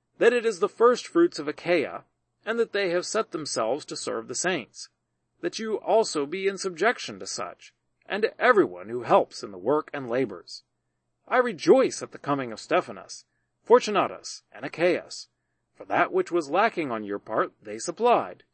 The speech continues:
for they refreshed my spirit and yours. Therefore acknowledge those who are like that. The assemblies of Asia greet you. Aquila and Priscilla greet you much in the Lord, together with the assembly that is in their house.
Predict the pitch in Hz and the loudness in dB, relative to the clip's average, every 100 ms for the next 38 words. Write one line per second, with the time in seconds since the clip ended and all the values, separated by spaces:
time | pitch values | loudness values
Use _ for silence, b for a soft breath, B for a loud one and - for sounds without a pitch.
0 | _ _ _ - 220 208 190 - 170 214 | _ _ _ -4 -2 0 -2 0 0 0
1 | - 151 139 - 123 98 92 175 226 233 | -4 -6 -6 -8 -10 -12 -6 -4 2 4
2 | 180 92 85 - _ _ _ _ _ _ | 4 2 -8 -20 _ _ _ _ _ _
3 | _ _ _ _ 101 123 135 139 151 147 | _ _ _ _ -4 -4 -2 -4 -4 -8
4 | _ - 180 180 220 131 92 104 - 120 | _ -10 -4 0 2 0 -4 -12 -6 -4
5 | 107 120 127 123 120 135 147 - 92 - | -4 -6 -4 -4 0 -2 -4 -10 -14 -18
6 | _ _ _ _ _ _ _ - 220 - | _ _ _ _ _ _ _ -2 0 4
7 | 247 247 240 214 185 - 165 151 160 135 | 2 2 -2 -2 -4 0 0 0 -6 -2
8 | 143 123 - - _ _ _ _ _ _ | -4 -4 -12 -16 _ _ _ _ _ _
9 | 156 - 95 104 156 170 185 - 262 190 | -8 -6 -2 -2 -2 -4 -6 2 6 6
10 | 117 170 254 - 233 170 151 - - 120 | 4 0 -2 -4 -6 2 2 2 -8 -4
11 | 143 147 135 82 - _ _ 110 170 196 | 0 4 2 0 -12 _ _ 0 2 2
12 | 185 185 190 170 - 160 104 95 107 117 | 0 -2 -4 -2 0 0 0 -8 -6 -4
13 | 113 131 139 131 110 98 - - - | -4 -6 -2 -2 0 -6 -8 -16 -20